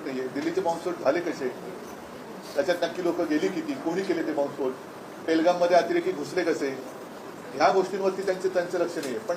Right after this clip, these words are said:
आपल्याच लोकांवरती लक्ष ठेवणं, ज्यांनी तुमच्यावरती विश्वास दाखवला त्यांच्यावरती तुम्ही अविश्वास दाखवताय. म्हणजे ज्यांनी विश्वास, म्हणजे आपणही त्यांच्याबरोबर एकोणीस पर्यंत, एकोणीस सालापर्यंत होतो,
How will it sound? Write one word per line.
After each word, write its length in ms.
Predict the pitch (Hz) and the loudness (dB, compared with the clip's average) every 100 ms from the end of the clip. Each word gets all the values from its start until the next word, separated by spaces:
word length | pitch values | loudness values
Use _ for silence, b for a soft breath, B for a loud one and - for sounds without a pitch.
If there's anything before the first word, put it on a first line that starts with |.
| - | 0
आपल्याच 420 | 131 - 196 - | -2 2 2 4
लोकांवरती 460 | 180 180 170 160 160 | 2 2 0 0 0
लक्ष 280 | 143 160 | 0 -2
ठेवणं, 240 | 143 127 135 | -2 0 0
ज्यांनी 280 | 135 131 117 | 2 0 0
तुमच्यावरती 420 | 151 - 175 170 | -2 0 -2 -2
विश्वास 360 | 131 127 185 | -4 4 4
दाखवला 420 | 185 156 143 120 135 - - 185 | 6 2 2 0 -2 -4 -4 2
त्यांच्यावरती 400 | 151 147 190 196 | 2 4 4 4
तुम्ही 200 | 208 202 | 2 4
अविश्वास 380 | 185 165 - 151 | 6 6 2 2
दाखवताय. 400 | 127 120 110 - - - - - - - - - - - - - - | 2 0 -6 -10 -14 -14 -12 -12 -12 -4 -2 -2 -8 -12 -12 -12 -8
म्हणजे 100 | 127 | 0
ज्यांनी 260 | 127 139 175 - 113 110 117 | 2 2 0 -4 -10 -8 -6
विश्वास, 300 | 123 165 160 | 0 2 2
म्हणजे 200 | 165 156 | 4 4
आपणही 300 | 180 175 180 | 4 4 2
त्यांच्याबरोबर 440 | 165 175 170 170 | 2 2 4 2
एकोणीस 340 | 156 170 165 | 2 0 0
पर्यंत, 260 | - 170 165 | 0 0 -2
एकोणीस 280 | 143 151 - | -4 -4 -2
सालापर्यंत 380 | 151 156 165 151 | -2 0 -2 0
होतो, 220 | 139 | 0